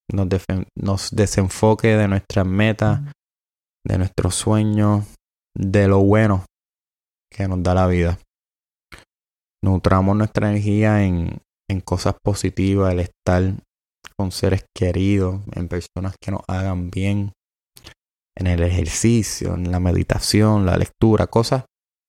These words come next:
que nos hagan crecer y,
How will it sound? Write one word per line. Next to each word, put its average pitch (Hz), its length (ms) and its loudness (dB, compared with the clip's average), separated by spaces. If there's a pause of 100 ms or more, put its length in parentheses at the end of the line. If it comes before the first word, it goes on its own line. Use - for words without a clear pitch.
(420)
que 120 100 0
nos 117 140 -2
hagan 127 240 4
crecer 107 420 0 (500)
y, 87 840 -2